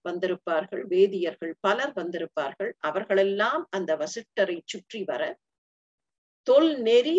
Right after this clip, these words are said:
வாய்ந்த நல் வேள்வி, பண்டைய மரபிலே, வேத மரபிலே எப்படி திருமணம் நடத்த வேண்டும் என்று இருக்கிறதோ, அப்படி இந்த திருமணத்தை நடத்துவிப்பதற்காக, தொல்நெறி வாய்ந்த நல்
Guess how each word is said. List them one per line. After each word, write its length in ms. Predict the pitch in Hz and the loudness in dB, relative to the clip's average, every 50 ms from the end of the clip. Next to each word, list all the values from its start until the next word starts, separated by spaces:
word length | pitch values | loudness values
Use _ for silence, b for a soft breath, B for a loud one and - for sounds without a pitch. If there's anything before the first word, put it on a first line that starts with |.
| 311 | 4
வாய்ந்த 580 | 214 202 196 208 220 240 254 254 254 - 339 339 285 | 4 4 4 4 2 0 -2 -6 -4 -4 -4 -2 -2
நல் 300 | 190 180 190 214 247 254 254 247 | -2 -2 -2 -2 -4 -6 -10 -4
வேள்வி, 500 | - 180 190 208 202 202 185 175 170 170 - _ _ _ _ _ _ _ _ _ _ _ _ _ _ _ _ _ _ _ _ _ _ - | 0 2 2 2 2 0 -4 -6 -10 -14 -18 _ _ _ _ _ _ _ _ _ _ _ _ _ _ _ _ _ _ _ _ _ _ -2
பண்டைய 320 | 202 208 220 233 254 233 233 196 | -2 0 2 4 4 4 4 4
மரபிலே, 480 | 190 202 247 262 247 294 208 233 254 302 - | 4 4 4 2 2 0 2 2 2 2 2
வேத 300 | 226 214 233 254 247 254 220 | 2 2 2 2 2 0 0
மரபிலே 460 | 190 196 208 226 220 208 190 214 247 294 302 | 0 -2 -2 -2 -2 -2 -2 -2 -4 -2 -2
எப்படி 360 | 208 - 196 - - 262 233 214 - | -2 -4 -2 -2 -4 -4 -4 -6 -4
திருமணம் 460 | - 226 240 254 254 247 240 214 190 | -4 -2 -2 -2 -2 -2 -2 -2 -2
நடத்த 380 | 180 180 170 220 - - 285 | -2 -2 -2 -2 -2 -4 -4
வேண்டும் 480 | 226 214 220 220 226 233 208 277 294 302 | -2 -2 -2 -2 -4 -6 -8 -8 -6 -4
என்று 240 | 294 - 202 180 185 | -4 -4 -2 0 0
இருக்கிறதோ, 520 | 180 180 196 190 190 175 165 165 165 208 262 262 | 0 2 0 0 0 -2 -2 -2 -2 -2 -2 -2
அப்படி 400 | 202 165 - - - 233 226 220 208 | -2 -4 -6 -6 -6 -6 -4 -2 -2
இந்த 260 | 190 180 180 175 165 | -2 -2 -2 -4 -4
திருமணத்தை 600 | - 196 202 220 240 233 220 208 - - 208 196 180 | -2 -2 -2 -2 -2 -4 -4 -4 -4 -2 -2 -2 -2
நடத்துவிப்பதற்காக, 1160 | 170 160 156 202 202 - - 226 196 185 190 - 170 165 - 139 131 _ - - 117 113 - - 160 - - _ _ _ _ _ _ _ _ _ _ _ _ _ _ _ _ _ _ _ _ | -2 -2 -2 -2 -4 -4 -4 -2 -2 -2 -2 -4 -10 -10 -10 -10 -12 _ -8 -8 -8 -8 -8 -10 -12 -12 -12 _ _ _ _ _ _ _ _ _ _ _ _ _ _ _ _ _ _ _ _
தொல்நெறி 560 | - 247 277 294 285 285 269 254 233 220 220 202 | 2 2 4 2 0 0 0 0 0 0 0 -2
வாய்ந்த 460 | - 185 185 208 226 247 262 262 - 262 | -2 0 0 0 -2 -4 -6 -4 -4 -2
நல் 280 | 220 196 180 185 185 | -2 0 0 0 0